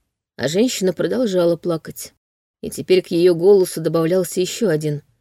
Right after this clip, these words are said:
тихий, почти неслышный. Алисе казалось, что плачет ребенок. Возможно, тот самый, что смеялся раньше.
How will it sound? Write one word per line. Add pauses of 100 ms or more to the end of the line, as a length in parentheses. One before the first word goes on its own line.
(360)
тихий,
почти
неслышный. (460)
Алисе
казалось,
что
плачет
ребенок. (500)
Возможно,
тот
самый,
что
смеялся
раньше.